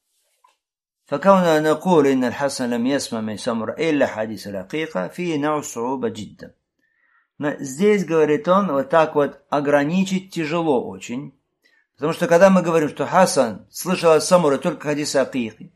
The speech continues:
то здесь есть большая сложность, есть затрудненность. Какая? Если предположить, что Хасан "Хатта лау фуридан аль-Хасан каль лям асма сива хадис". Даже, даже если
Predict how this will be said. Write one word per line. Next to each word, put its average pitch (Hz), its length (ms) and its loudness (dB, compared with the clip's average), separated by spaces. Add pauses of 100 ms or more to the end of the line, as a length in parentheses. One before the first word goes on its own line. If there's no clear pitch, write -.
то 151 120 -2
здесь 196 300 2
есть 196 340 2
большая 165 380 6
сложность, - 760 -6
есть 147 220 -4
затрудненность. 107 720 -8
Какая? 135 500 -6 (520)
Если 214 460 6
предположить, 170 720 6
что 143 180 2
Хасан 160 600 0 (600)
"Хатта 170 340 2
лау 196 200 8
фуридан 143 580 2
аль-Хасан 131 480 -2
каль 143 240 2
лям 147 180 4
асма 127 400 -2
сива 127 360 0
хадис". 95 340 -10
Даже, 139 300 -6
даже 170 260 2
если 160 340 -4